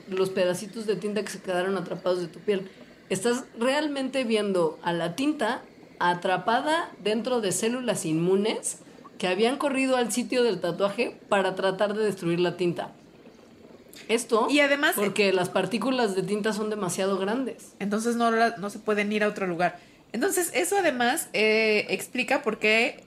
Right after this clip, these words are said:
Speaker 2: los tatuajes son permanentes. O sea, en realidad es porque
Speaker 1: Ujú.
Speaker 2: permanentemente tu cuerpo los está tratando de eliminar y no puede. O sea, no es porque la tinta se quede nada más ahí pegada,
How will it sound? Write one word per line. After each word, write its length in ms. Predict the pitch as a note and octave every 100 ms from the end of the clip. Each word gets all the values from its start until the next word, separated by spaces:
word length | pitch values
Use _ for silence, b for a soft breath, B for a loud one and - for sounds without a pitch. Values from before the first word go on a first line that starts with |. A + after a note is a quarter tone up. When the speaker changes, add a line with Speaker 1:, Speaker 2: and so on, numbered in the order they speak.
| -
Speaker 2:
los 320 | G3 D4 -
tatuajes 420 | F#3+ F3 A#3 A#3+
son 200 | A#3 A3+
permanentes. 720 | A#3 A3 G#3 A#3 D4 - E3 -
O 40 |
sea, 120 | - G3+
en 80 |
realidad 300 | G3 G#3 G#3
es 100 | A#3
porque 220 | A3+ F3+ F#3+
Speaker 1:
Ujú. 100 | F#3
Speaker 2:
permanentemente 1040 | F#3+ A3 A#3 C4 C4+ B3 G#3+ F#3+ F3+ - B B -
tu 120 | D3
cuerpo 480 | F#3+ F#3 F#3 G3 - - -
los 160 | E3+ -
está 220 | - E3+
tratando 360 | F3 F3 F3
de 100 | G3
eliminar 420 | F3 D#3+ D#3+ D#3 E3+
y 60 |
no 120 | F3+
puede. 280 | - A3+ - - - - - - - - - - - - - - - - - - - - - - -
O 80 | G3+
sea, 380 | G3+ G3 F3 - - - - -
no 180 | A#3+ B3+
es 100 | B3+
porque 220 | C#4 A3+
la 160 | A3 F3+
tinta 200 | G#3 G3+
se 120 | G3+
quede 180 | F#3 A#3
nada 220 | A3+ A3
más 220 | A3 G#3+
ahí 140 | G#3+ G3
pegada, 480 | G3 G3 A#3 D3